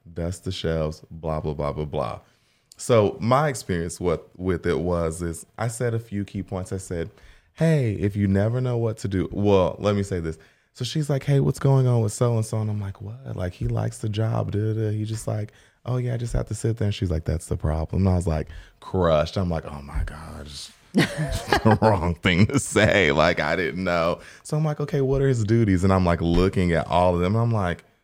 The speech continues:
"Okay, well, you shouldn't be sitting there." <laughs> Like, if this is all the things, but it'd be like, "Okay, dust the retail. Like, that needs to be done, like, once or twice a week.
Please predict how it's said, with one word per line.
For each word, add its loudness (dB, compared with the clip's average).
"Okay, 2
well, 4
you 4
shouldn't 2
be 4
sitting 0
there." 4
<laughs> -6
Like, 6
if 0
this 2
is -2
all 4
the -2
things, 0
but 2
it'd 0
be 0
like, -2
"Okay, 6
dust 4
the 6
retail. 2
Like, -4
that -4
needs -4
to -8
be -2
done, 0
like, 0
once 0
or 0
twice -2
a 2
week. -4